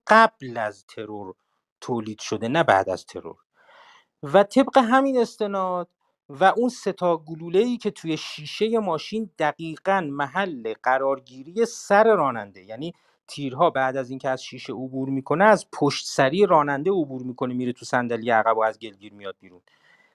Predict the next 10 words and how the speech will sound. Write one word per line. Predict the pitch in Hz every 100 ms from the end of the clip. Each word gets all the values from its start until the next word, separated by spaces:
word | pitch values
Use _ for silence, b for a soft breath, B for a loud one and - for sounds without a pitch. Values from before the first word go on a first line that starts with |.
| _
هدف | - 160 175 254 -
این | 262 254
بوده | 202 226
که | 254 254 180 135
در | 165 165 156 156 156 _ _ _ _ _ _
ماشین | 143 165 175 175 - 254
کارو | - 254 262
تموم | 220 208 190
بکنن، | 127 - 104 90 85 _ _ _ _ _ _ _ _ _ _ _ _
درست؟ | 123 131 165 196 -